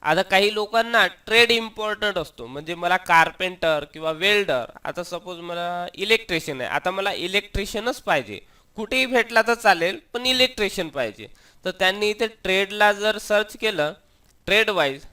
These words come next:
तर त्याला इथे इलेक्ट्रिशियन सर्च केल्यावर तुम्हाला जेवढेही इलेक्ट्रिशियन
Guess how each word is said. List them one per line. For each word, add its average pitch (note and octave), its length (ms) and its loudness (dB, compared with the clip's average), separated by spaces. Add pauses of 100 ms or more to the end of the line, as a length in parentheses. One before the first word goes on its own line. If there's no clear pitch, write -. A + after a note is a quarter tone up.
(160)
तर D3+ 120 -16
त्याला F3 240 2
इथे F#3+ 260 -2
इलेक्ट्रिशियन G3 680 -6
सर्च F3+ 300 -4
केल्यावर F3 400 -4
तुम्हाला F3+ 380 -4 (380)
जेवढेही E3 560 -2
इलेक्ट्रिशियन G#3 720 -4